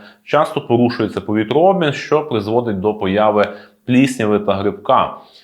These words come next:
З'являється конденсат на вікнах та задуха. Ці проблеми можна вирішити завдяки сучасним технологічним смарт-системам вентиляції, а саме при пливно-витяжній системі вентиляції з рекуперацією. Її принцип роботи полягає в тому, що вона виводить з приміщення відпрацьоване повітря,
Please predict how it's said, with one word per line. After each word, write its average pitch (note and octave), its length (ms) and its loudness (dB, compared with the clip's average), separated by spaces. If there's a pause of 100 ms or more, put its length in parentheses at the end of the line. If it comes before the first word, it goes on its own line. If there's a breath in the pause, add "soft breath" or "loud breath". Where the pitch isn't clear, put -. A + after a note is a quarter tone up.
(120)
З'являється B2+ 440 2
конденсат A2+ 600 0
на G#2 100 -2
вікнах A2 420 -4
та G#2 120 -2
задуха. G#2 600 -2 (400 loud breath)
Ці - 140 -4
проблеми E3+ 440 2
можна D3 280 2
вирішити D3 420 2
завдяки B2 360 -4
сучасним C3+ 500 -2
технологічним A2+ 600 -4
смарт-системам G#2+ 760 -2
вентиляції, D3+ 580 0
а - 20 4
саме E3 320 -2
при C3+ 140 -2
пливно-витяжній B2 920 0 (180 loud breath)
системі B2 500 0
вентиляції A#2+ 680 0
з G#2 100 -4
рекуперацією. G#2+ 1120 0 (400 loud breath)
Її F3+ 200 -2
принцип F3+ 400 0
роботи C3 340 0
полягає A2 380 0
в G#2+ 100 -4
тому, C#3+ 200 0
що A2+ 200 -6
вона A2 180 -2
виводить A2 640 0
з - 120 -20
приміщення G#2 520 -4
відпрацьоване D#3 640 0
повітря, C3+ 560 -4